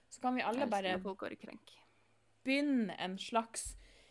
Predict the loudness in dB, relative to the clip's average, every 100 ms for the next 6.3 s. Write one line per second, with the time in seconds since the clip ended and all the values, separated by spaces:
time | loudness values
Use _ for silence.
0 | -14 -10 -10 -6 0 4 4 2 0 0
1 | 2 0 0 -4 -6 -6 -4 -2 -2 0
2 | 0 -2 -4 -2 -2 -2 -2 -6 -14 _
3 | _ _ 4 4 4 0 -2 -2 -2 -2
4 | 0 0 0 0 -2 -4 -2 -2 -4 -4
5 | -2 -2 -2 -2 -4 -6 -6 -4 -2 -4
6 | -6 -6